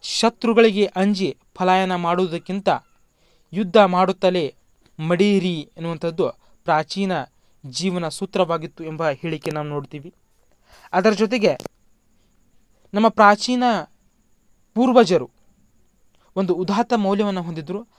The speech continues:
ಅದೇ ವಸುದೈವ ಕುಟುಂಬಕಂ, ಇಡೀ ಜಗತ್ತೇ ಒಂದು ಕುಟುಂಬ ಎನ್ನುವಂತಹ ಒಂದು ಉದಾತ್ತ ಚಿ-, ಆ, ಚಿಂತನೆಯು ಭಾರತವರು, ಭಾರತದ ಪ್ರಜೆಗಳು ಹೊಂದಿದ್ರು. ಜೊತೆಗೆ ಸರ್ವಧರ್ಮ ಸಮಾನತೆಯನ್ನು ನಾವು ಕಾಣುತ್ತೀವಿ.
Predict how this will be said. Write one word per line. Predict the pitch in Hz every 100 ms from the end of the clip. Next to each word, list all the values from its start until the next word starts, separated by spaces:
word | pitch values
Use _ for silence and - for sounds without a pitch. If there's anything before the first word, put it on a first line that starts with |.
| _ 175
ಅದೇ | 185 208 127 _ _ 151
ವಸುದೈವ | 170 170 208 214 240 226 226
ಕುಟುಂಬಕಂ, | - 180 185 180 165 - 143 123 120 _ _ -
ಇಡೀ | 185 226
ಜಗತ್ತೇ | 180 185 196 196
ಒಂದು | 175 165 147
ಕುಟುಂಬ | - 151 185 175
ಎನ್ನುವಂತಹ | 156 160 156 147 170 147 117 _ _ _ _
ಒಂದು | 160 160
ಉದಾತ್ತ | 160 180 214 202
ಚಿ-, | 185 - 170 -
ಆ, | 165 147
ಚಿಂತನೆಯು | 143 202 208 208 190 135 _ 135
ಭಾರತವರು, | 151 180 170 165 139 - _ _ _ _ 143
ಭಾರತದ | 151 160 147 147 127 - _ _ _ _ -
ಪ್ರಜೆಗಳು | 185 180 214 180
ಹೊಂದಿದ್ರು. | 135 165 156 139 156 - _ _ _ _ _ _ _ _ _ - - _ _ _ _ _ _ _ _ _
ಜೊತೆಗೆ | 202 254 220 - _ _ _
ಸರ್ವಧರ್ಮ | - 226 233 208 202 196 175
ಸಮಾನತೆಯನ್ನು | - 165 175 202 196 190 175
ನಾವು | 165 151
ಕಾಣುತ್ತೀವಿ. | 139 143 - 156